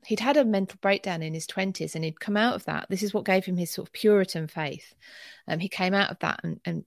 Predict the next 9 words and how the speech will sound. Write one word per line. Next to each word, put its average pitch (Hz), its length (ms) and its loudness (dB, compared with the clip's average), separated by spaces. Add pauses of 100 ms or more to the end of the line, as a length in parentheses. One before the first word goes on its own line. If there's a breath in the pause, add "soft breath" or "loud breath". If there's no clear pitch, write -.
(340)
and, 170 220 -6
and 175 140 0
really 185 180 6
adopted, 156 640 -2 (420 loud breath)
um, 156 440 0 (380)
his, 180 280 -4
his 185 180 -6
faith 170 400 4
in, 160 380 -4